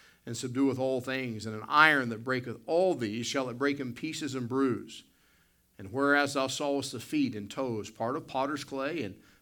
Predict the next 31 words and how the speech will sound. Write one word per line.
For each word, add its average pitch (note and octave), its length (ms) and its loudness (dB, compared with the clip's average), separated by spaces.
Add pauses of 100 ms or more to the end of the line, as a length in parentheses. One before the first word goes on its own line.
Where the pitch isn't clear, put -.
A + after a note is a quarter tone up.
(100)
part C#3+ 260 4
of C#3 120 2
iron, C#3 460 6
the A2+ 80 -4
kingdom C#3+ 380 0
shall C3 160 -4
be C3 120 -2
divided, C3 480 6
but G2 140 -12
there A2+ 120 -4
shall A2+ 200 -8
be C3 320 -4
in D3+ 100 2
it B2 200 0 (420)
of A#2 140 -4
the A2+ 100 -4
strength D3 340 -2
of F#3 80 0
the B2+ 120 0
iron C#3 440 6
as A2+ 140 -6
much C3 300 0
as A#2 100 -6
thou A#2+ 160 0
sawest C#3 480 -2
the C3+ 100 -10
iron C#3+ 500 2
mixed G3+ 300 0
with F#3 160 -6
miry E3+ 480 4
clay. C3 480 -2